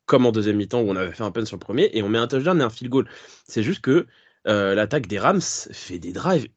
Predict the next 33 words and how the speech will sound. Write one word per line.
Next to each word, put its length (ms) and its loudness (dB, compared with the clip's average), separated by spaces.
ultra 460 0
longs. 200 2
Donc, 200 -2
au 80 -2
final, 400 4
l'ajustement 640 2
offensif 380 -4
a 80 -2
pas 120 2
été 240 -2
tant 140 4
important 300 -2
que 60 -10
ça. 160 6
On 120 4
était, 220 2
on 140 2
était 160 2
en 120 2
place, 280 -2
en 60 -6
fait, 140 -4
dès 140 -6
le 40 -8
début 160 -2
en 80 2
attaque. 260 -2
Et 80 4
notamment 420 4
grâce 300 2
à 40 -2
un 160 0
homme, 300 2